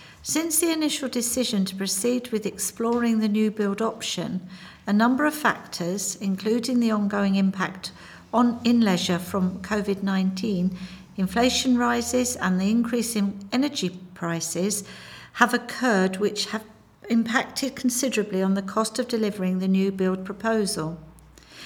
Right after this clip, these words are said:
In view of this, we will be revisiting all the options available for Berkhamsted Leisure Centre. We will consider all the feedback that has been provided by stakeholders and the public as part of this process,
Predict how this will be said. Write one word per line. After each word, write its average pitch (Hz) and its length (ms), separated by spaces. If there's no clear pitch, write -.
In 226 160
view 302 240
of 320 160
this, 175 420
we 220 120
will 247 120
be 262 180
revisiting 247 920
all 226 160
the 240 160
options 233 440
available 214 540
for 262 340
Berkhamsted 180 600
Leisure 165 260
Centre. 156 600
We 220 80
will 208 140
consider 254 580
all 277 180
the 233 100
feedback 226 640
that 220 100
has 214 220
been 202 200
provided 185 520
by 180 120
stakeholders 254 920
and 208 120
the 202 60
public 220 600
as 180 140
part 220 380
of - 80
this 208 140
process, 175 760